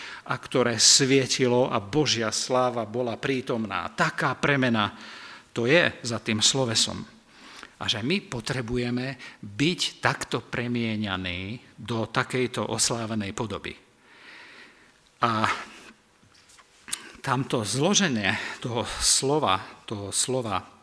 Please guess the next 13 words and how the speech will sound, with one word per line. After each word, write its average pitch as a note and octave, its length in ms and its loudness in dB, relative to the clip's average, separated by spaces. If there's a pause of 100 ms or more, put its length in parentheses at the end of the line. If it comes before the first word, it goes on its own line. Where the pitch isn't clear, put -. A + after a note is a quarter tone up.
(220)
premieňajte B2+ 800 0
sa A2 320 0 (380)
vyslovene D#3 720 2
tou A#2+ 240 -2
predložkou, C#3 800 4 (480)
aj - 160 2
v G3+ 80 4
našej C#3+ 240 6
slovenčine D#3 560 4
to A2 160 -4
máme F#2 320 -4 (160)
pre, B2+ 320 4 (560)
pre, A#2 260 2